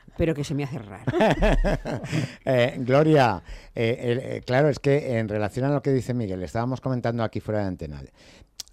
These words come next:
Speaker 2: Eh, por ejemplo, en el terreno educativo, pues yo no sé cómo, eh, no hay tortas en los centros educativos de la Comunidad de Madrid, en la Consejería de Educación, eh,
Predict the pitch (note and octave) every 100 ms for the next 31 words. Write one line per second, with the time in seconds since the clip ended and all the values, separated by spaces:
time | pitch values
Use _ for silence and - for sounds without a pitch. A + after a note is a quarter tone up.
0 | _ F2+ F2+ F2+ F2+ F2 - G#2+ - A#2
1 | A2+ B2 A2 G#2+ G2+ F#2+ F#2+ F#2+ F#2 F2
2 | G2 G2+ A2 A2+ A2 G#2+ B2+ B2+ G2 -
3 | - _ _ G2 E2+ F2 G#2+ B2 A#2+ C#3+
4 | D3+ C#3+ C#3 B2+ A2+ _ _ - B2 G#2+
5 | G#2 A2 A#2 B2 B2 B2 B2 A#2+ C3 -
6 | B2 A#2+ A#2 A2 - A2 G#2+ G2+ - _
7 | _ A2 G2+ A#2+ A#2 G#2+ A2 G#2 A2 -
8 | A#2 A#2 F#2+ G#2+ G2+ G#2 G#2+ G#2+ G#2+ G#2
9 | G2+ A2+ C3+ - - _ - G2 F#2+ F2+
10 | F#2+ G2+ G2 G2 G#2 G#2 G2 G#2 - G#2+
11 | A2+ C#3+ _ - _ - A2